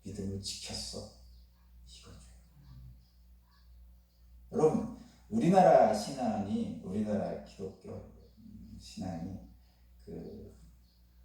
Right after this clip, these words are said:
샤머니즘하고 연결이 돼 있어요. 샤머니즘은 복을 구하는, 음, 전통적인 신앙이죠. 복을 구하는 신앙이 잘못됐다는 뜻이 아니에요. 복을 구해야 됩니다. 당연한 얘기예요. 이 땅에 사는 인간이,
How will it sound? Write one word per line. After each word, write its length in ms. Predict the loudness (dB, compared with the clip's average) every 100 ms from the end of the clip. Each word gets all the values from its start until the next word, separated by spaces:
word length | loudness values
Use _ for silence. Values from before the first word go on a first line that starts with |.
| -20 -16
샤머니즘하고 1400 | -14 -10 2 8 8 8 6 -2 -4 -6 -10 -14 -18 -20 -12
연결이 400 | -10 -8 -12 -14
돼 120 | -16
있어요. 360 | -16 -14 -16 -16 -20
샤머니즘은 1000 | -10 0 2 4 4 2 -4 -4 -6 -8 -14 -18 -8
복을 360 | -4 0 -2
구하는, 640 | -2 -6 -6 -8 -8 -10 -14 -20 -20 -20 -20 -20 -20
음, 280 | -14 -14 -14
전통적인 720 | -10 -8 -4 -2 0 -2 -4 -8
신앙이죠. 680 | -8 -4 -4 -6 -8 -10 -12 -16 -20 2
복을 280 | 6 10 10
구하는 280 | 10 8 6
신앙이 340 | 0 -2 -2
잘못됐다는 760 | -2 -2 0 0 0 0 0 0
뜻이 180 | -2 -2
아니에요. 600 | 0 2 2 -2 -6 -10 -18 0
복을 360 | 4 6 6 4
구해야 340 | 10 12 12
됩니다. 300 | 10 -2 -8
당연한 560 | -10 -2 4 6 6 4
얘기예요. 580 | -2 -8 -10 -14 -16 -16
이 120 | -14 -4
땅에 220 | -2 -2
사는 300 | -4 -4 0
인간이, 480 | 2 2 2 2